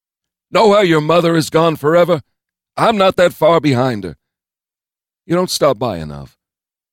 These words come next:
There was no smart-ass answer for that. Brian was lucky enough to have his father in the same city, yet he stopped by Mike's place maybe twice a month at most.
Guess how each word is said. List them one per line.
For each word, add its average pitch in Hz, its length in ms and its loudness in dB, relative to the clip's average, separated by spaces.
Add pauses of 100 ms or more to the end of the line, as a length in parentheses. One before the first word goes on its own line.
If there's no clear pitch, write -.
(1800)
There 135 100 2
was 110 300 0
no 90 140 -2
smart-ass 78 600 -6
answer 71 320 -10
for 65 140 -20
that. 65 400 -14 (800)
Brian 104 360 0
was 104 200 -2
lucky 92 280 -2
enough 82 200 -4
to 87 80 -6
have 90 240 -6
his 76 160 -10
father 78 320 -8
in 78 80 -6
the 78 60 -10
same 85 300 -10
city, 71 400 -10 (540)
yet 123 160 0
he 131 120 -4
stopped - 360 -4
by 101 160 -4
Mike's 92 360 -6
place 87 400 -8
maybe 101 280 -6
twice 87 380 -6
a 101 60 -10
month 90 300 -10
at 78 120 -12
most. 78 400 -12